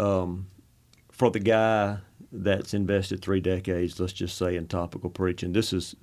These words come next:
this is something I wanna say, and this is by observance. What I've noticed with most of those guys,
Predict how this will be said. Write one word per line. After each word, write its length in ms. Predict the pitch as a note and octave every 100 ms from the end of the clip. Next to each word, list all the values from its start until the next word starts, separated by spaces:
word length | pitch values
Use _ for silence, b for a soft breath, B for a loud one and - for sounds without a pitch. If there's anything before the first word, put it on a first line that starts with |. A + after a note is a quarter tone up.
| -
this 160 | G#2
is 60 | -
something 240 | G#2 F#2
I 40 | F2+
wanna 200 | F2+ F2
say, 420 | - F#2 E2+ E2+
and 140 | F#2 G2+
this 160 | C3+
is 80 | A#2+
by 200 | G2+ G#2
observance. 720 | G2 F#2+ F2 D#2+ G2 - - - b b b b b b b b _
What 380 | - - C3+ E3
I've 160 | B2+
noticed 440 | G#2+ G#2+ G#2 G2 -
with 80 | F2
most 300 | F#2+ G2 F#2+
of 40 |
those 200 | F#2 F2+
guys, 720 | F2+ F#2+ F2 E2 D#2+ D#2 -